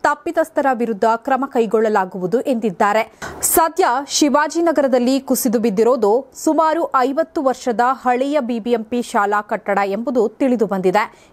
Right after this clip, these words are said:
ಇದು ಭಾರತೀನಗರ ಮುಖ್ಯ ರಸ್ತೆಯಲ್ಲಿರೋ ಪಾಲಿಕೆಯ ಶಾಲೆಯಾಗಿತ್ತು. ಬೆಳಗಿನ ಜಾವ ಕಟ್ಟಡ ಉರುಳಿದ ಕಾರಣ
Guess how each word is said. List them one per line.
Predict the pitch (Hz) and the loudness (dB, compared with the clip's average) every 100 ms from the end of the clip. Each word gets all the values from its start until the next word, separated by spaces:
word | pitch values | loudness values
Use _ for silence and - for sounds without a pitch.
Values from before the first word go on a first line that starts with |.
| 277 | -2
ಇದು | 320 320 240 254 190 | 0 2 0 -2 -2
ಭಾರತೀನಗರ | 185 226 240 262 277 262 226 233 | 0 2 0 -4 -4 -2 0 0
ಮುಖ್ಯ | 220 202 - 220 | 0 -4 -2 0
ರಸ್ತೆಯಲ್ಲಿರೋ | 214 - 202 196 254 214 226 - - _ - | 0 0 0 2 2 2 0 -2 -16 _ -2
ಪಾಲಿಕೆಯ | 277 254 294 302 285 233 208 | 0 2 -2 -4 0 0 0
ಶಾಲೆಯಾಗಿತ್ತು. | - 269 233 233 202 180 196 - 214 - - - | 0 -2 -2 -2 -4 -4 -2 0 0 -2 -20 0
ಬೆಳಗಿನ | 185 269 277 330 339 339 | 4 4 4 2 2 2
ಜಾವ | 285 262 233 254 | 2 2 2 0
ಕಟ್ಟಡ | 254 233 226 240 226 | 0 -4 0 0 0
ಉರುಳಿದ | 226 220 220 208 | 0 0 0 0
ಕಾರಣ | 196 220 233 | 0 0 0